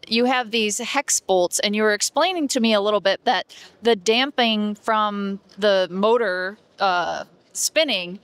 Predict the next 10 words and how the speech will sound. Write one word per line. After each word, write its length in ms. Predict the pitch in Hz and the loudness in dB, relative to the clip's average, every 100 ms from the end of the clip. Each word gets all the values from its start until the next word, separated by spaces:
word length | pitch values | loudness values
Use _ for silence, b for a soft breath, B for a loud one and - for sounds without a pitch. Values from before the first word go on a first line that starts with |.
| b b _ - | b b _ -4
is 400 | 220 196 - - | 0 0 -2 -4
transferred 1040 | - 277 311 311 - - - 233 208 202 - | 0 0 0 -2 -8 -12 -4 0 2 0 -4
through 400 | 233 269 269 233 | 0 2 4 2
those 640 | 208 208 202 196 - - - b b b | 2 2 0 -2 -4 -8 -12 b b b
dampers, 500 | 233 208 180 170 185 | 0 0 -2 -2 0
right? 280 | 190 262 - | 0 0 -6
So 160 | - 220 | -2 0
can 100 | 302 | 2
you 80 | 339 | 0
kinda 320 | 330 269 | 0 -2